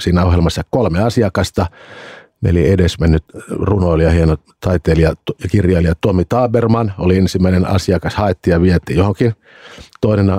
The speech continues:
asiakas oli sitten tämän Tuomari Nurmio, legendaarinen taiteilija, haettiin ja vietiin jonnekin. Ja mä olin sitten se viimeinen kolmas asiakas,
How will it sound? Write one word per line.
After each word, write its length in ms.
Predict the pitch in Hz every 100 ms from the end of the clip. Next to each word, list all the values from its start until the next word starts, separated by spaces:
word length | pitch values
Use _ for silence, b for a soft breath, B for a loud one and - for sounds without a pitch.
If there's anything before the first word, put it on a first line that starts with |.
| -
asiakas 560 | 104 95 98 87 85 95
oli 140 | 85
sitten 400 | - - 95 87 - -
tämän 220 | - 78 - -
Tuomari 360 | 123 90 78
Nurmio, 460 | 80 110 110 113 110 - -
legendaarinen 600 | - 165 156 156 143 135
taiteilija, 480 | - 107 - 101 101 - B B B B B _ _
haettiin 360 | 104 104 - 95
ja 60 | 92
vietiin 300 | 98 - 98
jonnekin. 400 | 90 80 - - _ -
Ja 80 | 90
mä 100 | 113
olin 140 | 110
sitten 180 | 95 87
se 100 | 92
viimeinen 380 | 131 127 98 82
kolmas 400 | - 131 127 110
asiakas, 580 | 110 120 101 - 98